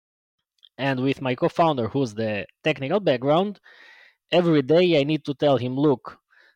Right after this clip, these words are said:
the animals are looking this way. I need this data. We need to explore this side. Why didn't I got the information about it before?" And he's the one who actually tasked with developing the solutions. Of course, I also go to the farms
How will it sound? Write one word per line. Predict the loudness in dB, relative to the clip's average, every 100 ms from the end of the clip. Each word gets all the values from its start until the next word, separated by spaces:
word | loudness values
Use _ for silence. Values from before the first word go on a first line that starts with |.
| -10
the | -2
animals | 0 2 2 4 4 4
are | 2
looking | 2 0 -2 -2
this | -2 -2 -2
way. | 0 0 -2
I | -6
need | -4 -4 -4
this | -2 -2 0
data. | -2 0 0 0 0
We | -2
need | -6 -6
to | -2
explore | -2 -4 -6 -2 0
this | 0 0 -2
side. | -2 0 0 0 -4 -14 _ _ _ _
Why | 2 4 4
didn't | 4 2 0
I | 0
got | 2 2 2
the | -2
information | -2 -4 -2 0 0 0 -4
about | 0 2 2 0
it | -6
before?" | -10 -4 0 2 0 -2 -10
And | -6
he's | -2 -2 0
the | 0
one | 2 2 2
who | 0 0
actually | 0 -2 -8 -4
tasked | 0 0 -2 -6
with | -4 -4 _ _ _ _ -20 -20 _ _ -4
developing | 0 2 2 2 -2 -4
the | -6
solutions. | -4 -4 -4 -6 -6
Of | -6
course, | 0 0 2
I | 0
also | 0 -2
go | -4
to | -4 -2
the |
farms | -2 0 0 -2 -8